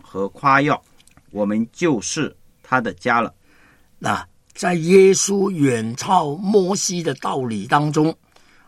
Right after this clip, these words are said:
Speaker 2: 我们就做，看到一个结论，基督作为儿子，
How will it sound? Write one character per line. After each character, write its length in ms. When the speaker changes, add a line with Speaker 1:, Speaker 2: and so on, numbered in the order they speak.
Speaker 2:
我 160
们 260
就 400
做， 280
看 260
到 180
一 100
个 160
结 280
论， 260
基 460
督 320
作 300
为 480
儿 240
子， 320